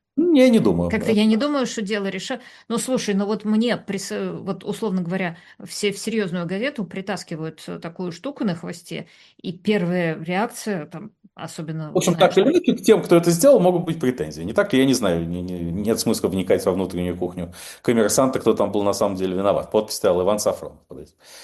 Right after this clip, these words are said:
Speaker 1: И я согласен, что к «Ивану Сафронову» могли быть самые разные претензии, э, не политического свойства. Но моя, моя, мо-, мои комментарии к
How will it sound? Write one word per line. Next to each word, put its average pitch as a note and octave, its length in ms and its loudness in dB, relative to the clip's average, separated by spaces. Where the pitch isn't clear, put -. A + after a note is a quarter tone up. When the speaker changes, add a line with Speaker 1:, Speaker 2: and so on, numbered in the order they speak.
Speaker 1:
И C3 60 0
я F#3+ 80 4
согласен, E3+ 380 4
что A2 140 0
к - 60 -4
«Ивану C3+ 180 6
Сафронову» A#3+ 400 4
могли D3+ 240 2
быть F#3 140 -2
самые D3 280 4
разные C3 280 4
претензии, A2 720 -6
э, F#2+ 140 2
не A#2+ 120 4
политического A#2+ 680 0
свойства. F2+ 640 -6
Но C#3+ 480 4
моя, B2 340 6
моя, A2+ 280 4
мо-, A2 160 2
мои A2 180 4
комментарии A2+ 640 2
к F#2+ 160 -14